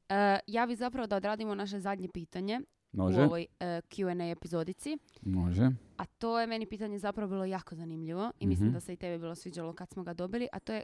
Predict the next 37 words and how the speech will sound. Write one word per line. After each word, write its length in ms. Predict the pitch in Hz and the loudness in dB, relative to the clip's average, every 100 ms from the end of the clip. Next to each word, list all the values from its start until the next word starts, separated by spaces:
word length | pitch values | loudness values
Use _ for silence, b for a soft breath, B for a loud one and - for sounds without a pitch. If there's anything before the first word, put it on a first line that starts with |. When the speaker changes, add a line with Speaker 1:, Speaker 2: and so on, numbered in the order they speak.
| - | -8
Speaker 1:
kako 300 | 220 - 277 | -10 -8 -8
staviti 500 | - 208 214 - 185 | -6 -4 -4 -6 -10
cijenu 460 | - 196 196 175 | -8 -4 -2 -4
na 120 | 165 | -6
proizvod 600 | 165 - 165 160 156 156 - | -8 -6 -6 -6 -10 -12 -14
ili 220 | 175 165 | -10 -8
uslugu 560 | 151 156 202 208 233 269 - | -6 -6 -4 -2 -2 -4 -6
bez 280 | 180 202 | -2 -2
da 120 | 202 202 | 0 -2
uvrijedimo 520 | 180 185 185 180 165 | -2 -2 -2 -2 -4
klijenta 540 | - 170 165 185 190 - | -8 -8 -6 -6 -8 -6
ili 380 | 185 175 165 - _ - | -4 -4 -4 -8 _ -10
podcijenimo 720 | 185 - 202 208 196 175 165 | -10 -6 -4 -2 0 -2 -6
kvalitetu 300 | 165 170 165 | -6 0 8
Speaker 2:
Ili 120 | 113 | 8
sebe. 240 | 180 185 104 | 8 10 10
Speaker 1:
svog 160 | 90 - | 10 8
rada 360 | - 175 175 | 8 6 4
i 80 | 170 | -2
vremena. 520 | 165 156 - 87 - - b b b - | -2 -6 -8 -8 -10 -12 b b b -4
To 100 | 196 | -2
nas 220 | 196 - | -2 -2
je 80 | 196 | -6
upitao 480 | - 220 202 180 170 - | -4 -6 -4 -4 -4 -8
Jure 520 | 180 240 262 202 160 - - - _ _ _ - | -2 2 2 2 -2 -6 -20 -20 _ _ _ -8
J 140 | 190 | -6
P 140 | - 180 | -4 -4
G, 120 | 180 147 165 - | -4 -6 -8 -12
mislim 320 | 180 170 175 | -10 -8 -6
Jure, 380 | 170 180 170 - - b b b b b b | -2 -2 -4 -8 -16 b b b b b b
zakaj 280 | 175 175 180 | -12 -10 -10
se 140 | - | -12
zoveš 300 | 160 160 156 | -12 -12 -10
Jure 200 | 170 160 160 | -10 -10 -10
J 100 | 160 | -12
P 140 | 170 | -12
G? 120 | 165 | -12